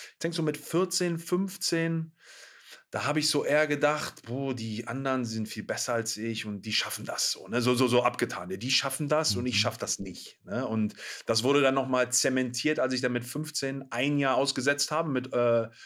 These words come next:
Speaker 1: Oskar Schlatter, also dieser Wachstums-, äh,
Speaker 2: Mhm.
Speaker 1: Wachstumsschmerzen im Knie. Da war ich ein Jahr raus und da war eigentlich für meinen Vater dann damals schon klar, ich glaube, der hatte irgendwie, äh, welche Erwartungen, hat gesagt, „Du schaffst es eh nicht.“
Speaker 2: Mhm.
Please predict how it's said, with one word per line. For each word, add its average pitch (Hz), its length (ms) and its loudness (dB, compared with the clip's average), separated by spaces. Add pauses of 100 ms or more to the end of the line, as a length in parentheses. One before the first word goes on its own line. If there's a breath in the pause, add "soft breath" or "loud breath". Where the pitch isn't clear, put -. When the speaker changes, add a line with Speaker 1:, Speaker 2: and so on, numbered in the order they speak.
(280 loud breath)
Speaker 1:
Oskar 127 400 2
Schlatter, 131 480 4
also 117 160 2
dieser 110 380 4
Wachstums-, - 640 0
äh, 127 220 2
Speaker 2:
Mhm. 87 100 -8
Speaker 1:
Wachstumsschmerzen 131 960 0
im 113 80 -2
Knie. 160 500 -2 (440 loud breath)
Da 101 100 2
war 120 140 4
ich 127 100 -2
ein 110 120 0
Jahr 117 360 0
raus 156 600 0
und 117 340 -2
da 127 300 0
war 127 180 2
eigentlich 120 300 -2
für 113 100 -4
meinen 104 160 0
Vater 131 320 2
dann 131 180 2
damals 127 320 2
schon 123 140 -2
klar, 127 240 2
ich 113 80 -2
glaube, 120 180 4
der 117 100 4
hatte 151 200 0
irgendwie, 156 420 -2 (400 loud breath)
äh, 139 280 2
welche 151 240 2
Erwartungen, 131 520 2
hat 135 80 -2
gesagt, 120 240 -2
„Du 110 60 -4
schaffst - 240 -2
es - 80 -2
eh 110 100 2
nicht.“ 196 320 -4 (460 loud breath)
Speaker 2:
Mhm. 98 180 -4